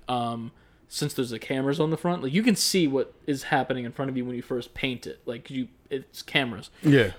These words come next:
Speaker 1: And if you get to your boundary line, it'll have a grid <clears throat> show up. I feel like you're touching it or whatever, and, like, your hand will go outside the grid, whatever.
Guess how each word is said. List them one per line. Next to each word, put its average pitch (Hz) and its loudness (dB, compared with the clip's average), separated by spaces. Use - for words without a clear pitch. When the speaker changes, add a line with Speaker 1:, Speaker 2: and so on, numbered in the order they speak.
Speaker 1:
And 135 4
if 131 0
you 151 6
get 147 6
to 147 0
your 123 4
boundary 175 6
line, 123 -2
it'll 143 6
have 147 2
a 131 2
grid 151 4
<clears throat> - -
show 127 4
up. - -10
I - -2
feel 123 -2
like 117 -4
you're 117 -6
touching 131 -2
it 110 -6
or 113 -4
whatever, 113 -2
and, 113 -4
like, 117 -6
your 110 -8
hand 123 -4
will 120 2
go 117 0
outside 107 -4
the 104 -10
grid, 147 6
whatever. 123 0